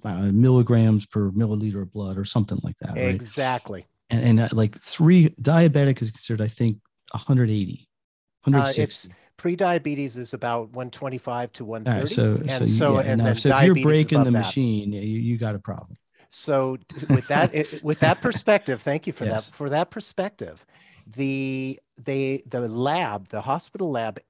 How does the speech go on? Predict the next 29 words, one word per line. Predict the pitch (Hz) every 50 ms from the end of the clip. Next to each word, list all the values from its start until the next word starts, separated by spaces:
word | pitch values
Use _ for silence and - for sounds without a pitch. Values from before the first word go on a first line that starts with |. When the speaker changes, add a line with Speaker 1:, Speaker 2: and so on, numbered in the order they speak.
| _ -
Speaker 2:
estimated | - 214 262 269 - - - - - 180 147 120 101 90 82 82 76 - _ _ _ _ _ _ _ 131
that | - 127 131 127 -
my | 123 120 120 127 131 135 135 135 131
glu-, | - 135 131 127 127 113 _ - 113
glucose | - 135 139 139 - - 120 107 - -
numbers | 123 117 113 110 104 107 104 98 - - _ _ _ _ _ _ _ _ _ _ _ -
were | 120 120 117 113 113 - _ _ _ _ _ _ -
eight | 131 143 156 -
hundred | - - 147 131 127 127 127 123 123 123 - _ _ _ _
to | - - - 117 107
a | 104 101
thousand. | - _ _ _ - 123 110 107 101 101 95 90 87 82 78 - 76 - _ _ _ _ _ _ _ _ _ _ _ _ _ _ _ _ _ _ _
And | - 120 113 113 107
Speaker 1:
So, |
Speaker 2:
that's, | 123 127 117 110 107 113 -
Speaker 1:
so | - 127 117 110 110
Speaker 2:
it | 107 101
was | 135 131
Speaker 1:
ten | 123 139 131 127
times | 123 131 123 113 113 107 107
normal. | 110 104 101 95 92 92 101 -
Speaker 2:
ten | - - - - 165 165 175 185
times | 185 - 196 185 185 175 165 - -
normal. | 165 156 160 165 165 156 127 101 101 104 101 _ _ _ _ _ _ _ -
Um, | 131 131 127 120 120 107
the | - 135
g-, | 110 107 -
the | - 117 - 127 123 120 120 117 117 117 117 117 113 113 107 104 _
glucometers | - 127 127 - - 156 156 170 185 175 143 123 123 117 - -